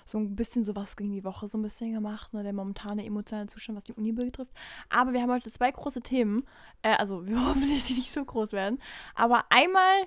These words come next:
geht's ums Thema Dinge alleine machen und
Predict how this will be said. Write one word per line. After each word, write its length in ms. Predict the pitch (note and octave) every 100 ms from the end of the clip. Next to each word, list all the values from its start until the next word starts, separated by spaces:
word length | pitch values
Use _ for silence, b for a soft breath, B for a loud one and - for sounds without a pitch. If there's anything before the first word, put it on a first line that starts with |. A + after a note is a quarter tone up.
| -
geht's 180 | - C#4+
ums 240 | C4 B3+
Thema 380 | - C#4+ C4+ C4
Dinge 460 | A3+ A#3+ D4 D4+ -
alleine 480 | A#3 A3+ C4+ E4+ A3+
machen 480 | G#3 G#3+ A#3+ C#4+ B B B
und 220 | A#3 A#3